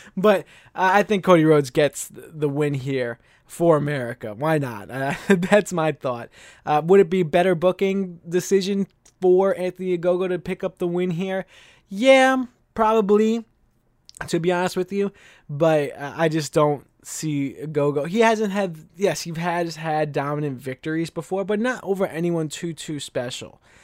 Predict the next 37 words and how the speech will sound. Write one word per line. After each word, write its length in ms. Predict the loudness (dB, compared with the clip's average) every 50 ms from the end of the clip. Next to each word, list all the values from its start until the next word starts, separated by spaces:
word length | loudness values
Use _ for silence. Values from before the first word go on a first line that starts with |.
| _ _ _
Ogogo. 480 | -10 -8 -6 -4 -4 -4 -6 -6 -8 -8
So 180 | -4 -2 -2 -2
there's 240 | -2 -2 -4 -2
nothing 340 | -2 -2 -2 -2 -2 -2 -2
that 100 | -2 -2
really 180 | -2 -2 -4 -4
tells 480 | -6 -8 -6 -4 -2 -2 -2 -4 -6
me 140 | -8 -8 -6
that, 260 | -6 -6 -6 -8 -10 _ _ _ _ _ _ _
uh, 180 | -10 -8 -8 -8
he's 300 | -8 -8 -8 -8 -8 -6
gonna 200 | -6 -6 -6 -6
be, 420 | -8 -10 -10 -10 -10 -12 -14 -16 -18 _
uh, 140 | -16 -14 -14 -12
too 160 | -8 -8 -8
great 420 | -8 -8 -6 -6 -4 -4 -4 -6 _ _ _ -8
in 140 | -6 -4
this 180 | -4 -4 -4 -4
match, 420 | -4 -4 -4 -4 -6 -8 -12 -18 _ _ _ _ _ -20 -20 _ _ _ _ -8
uh, 300 | -4 -2 -2 -2 -2 -4
but 340 | -2 0 0 0 0 -2 _ _ _ _ _ _ -18 -12
you 140 | -8 -4
never 240 | -2 0 0 2 2
know. 160 | 2 2 0
You 140 | 0 -2 -4
could 180 | -4 -6 -6 -2
down 240 | -2 -2 -2 -2 -4
Cody 220 | -2 -2 -2 0
Rhodes 340 | 0 2 2 0 0 -2 -4
with, 160 | -8 -8 -6
with 360 | -6 -8 -8 -6 -6 -8 -6
one 200 | -4 -4 -4 -4
big 180 | -2 -4 -4 -4
shot 300 | -4 -4 -4 -4 -4 -4
to 80 | -6 -6
the 80 | -8
gut, 420 | -8 -6 -2 0 0 0 -2 -4